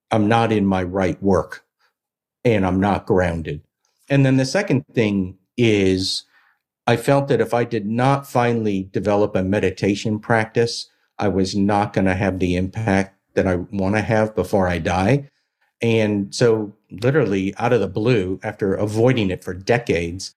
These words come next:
trying it and failing, I started a thirty minute a day meditation practice in late October. I've only missed a day or two.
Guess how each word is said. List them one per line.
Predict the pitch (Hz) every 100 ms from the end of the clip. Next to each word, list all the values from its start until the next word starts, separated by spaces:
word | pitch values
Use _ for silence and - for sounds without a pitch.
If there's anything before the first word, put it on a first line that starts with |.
| _
trying | - 127 117 104 95
it | 98 -
and | 92
failing, | - 117 113 101 90 92 - _ _
I | 104
started | 104 - 113 107 101
a | 92
thirty | 92 120 107 107
minute | 98 98 98
a | 95
day | 98 95 92
meditation | 98 95 95 147 180 - 95
practice | - 95 92 101 95 - - -
in | 98 95 92
late | 98 98
October. | 95 87 - 95 87 87 - _ _ _ _ _ _ _
I've | 107
only | 135 147
missed | 127 131 -
a |
day | 95 95 92
or | 85
two. | - 92 87